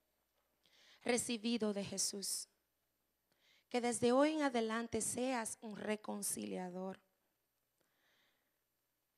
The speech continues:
Muchas veces nosotros no pensamos en el mañana. Las cosas van bien,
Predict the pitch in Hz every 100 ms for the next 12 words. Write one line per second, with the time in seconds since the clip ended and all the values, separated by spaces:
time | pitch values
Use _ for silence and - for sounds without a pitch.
0 | _ _ _ _ - 302 277 - 254 247
1 | 262 240 226 233 247 233 233 - 220 220
2 | 214 214 214 208 196 196 196 190 190 196
3 | 214 _ _ _ _ _ _ _ _ _
4 | _ _ _ _ _ _ _ _ _ 226
5 | 220 269 254 262 208 208 208 208 220 247
6 | 247 247